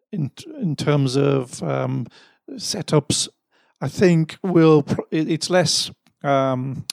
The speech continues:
power sensitive, it's more downforce sensitive. So,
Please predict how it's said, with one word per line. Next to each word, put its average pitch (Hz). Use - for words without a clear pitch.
power 165
sensitive, -
it's 170
more 147
downforce 151
sensitive. 147
So, 147